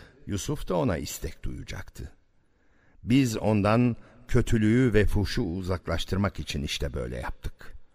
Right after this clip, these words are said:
Çünkü o, ihlasa erdirilmiş kullarımızdandı. İkisi de kapıya koştular. Kadın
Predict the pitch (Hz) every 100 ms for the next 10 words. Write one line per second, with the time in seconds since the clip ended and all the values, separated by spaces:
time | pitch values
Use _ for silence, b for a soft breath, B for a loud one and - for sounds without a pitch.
0 | _ - - 95 - - 117 139 120 B
1 | B B B - 117 - 107 85 95 64
2 | 85 69 80 76 67 64 - 85 73 76
3 | 73 73 - 60 - - - - _ _
4 | _ _ _ _ _ _ _ _ - -
5 | 165 - 180 220 165 180 - 135 95 71
6 | - 71 - 69 58 - - - b b
7 | b b b - 143 165 160